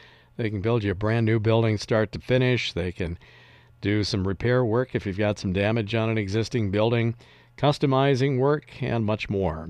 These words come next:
Talk to Chris at A N L Wiggy Construction, seven six three,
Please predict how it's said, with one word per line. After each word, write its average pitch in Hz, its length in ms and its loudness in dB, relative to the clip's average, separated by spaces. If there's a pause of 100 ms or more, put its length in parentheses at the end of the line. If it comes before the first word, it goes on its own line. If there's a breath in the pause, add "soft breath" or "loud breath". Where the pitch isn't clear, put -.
(120)
Talk 120 200 -2
to 107 100 -6
Chris 175 360 0
at 117 200 0
A 131 160 0
N 131 120 0
L 131 340 2
Wiggy 120 480 0
Construction, 110 800 -2 (460 soft breath)
seven 101 360 0
six 131 300 -4
three, 107 440 2